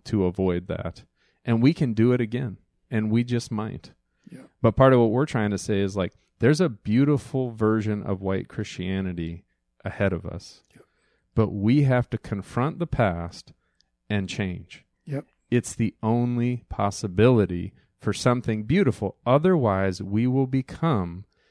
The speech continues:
Speaker 1: this very, very destructive, ugly force in the United States, which is what we saw for the last five years on full display. Just the veil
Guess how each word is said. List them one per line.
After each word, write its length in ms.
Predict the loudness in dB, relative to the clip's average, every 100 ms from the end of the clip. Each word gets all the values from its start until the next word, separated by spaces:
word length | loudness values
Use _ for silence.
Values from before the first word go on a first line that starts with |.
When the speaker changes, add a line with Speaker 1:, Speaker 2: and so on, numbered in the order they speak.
| _ _ _
Speaker 1:
this 320 | 0 0 0
very, 960 | -10 -18 -4 2 4 4 2 -2 -6 -12 -8
very 460 | -2 2 2 0
destructive, 920 | -4 -8 -10 -6 -8 -8 -8 -6 -6 -10 _ _ _ _ _
ugly 380 | -2 -2 0 -2
force 680 | -4 -6 -4 -6 -10 -18 _ _
in 160 | -6 -2
the 80 | -2
United 420 | -2 -2 -2 -4
States, 520 | -2 0 0 -2 -12 _ _ _ _ _ _ _ _ -6
which 400 | 2 2 2 -2
is 140 | 0
what 240 | 0 0
we 160 | 0 -2
saw 300 | 0 0 0
for 160 | 0 -2
the 80 |
last 380 | 0 0 -2 -4
five 300 | -4 -2 -2
years 380 | -2 -2 -2 -6 -8
on 200 | -8 -8
full 500 | -16 -6 0 2 2
display. 640 | -4 -10 -6 -4 -4 -6 _ _ _ _ _ _ _ _ _ _
Just 260 | -4 -2 -4
the 100 | -4
veil 680 | -2 2 4 4 2 -2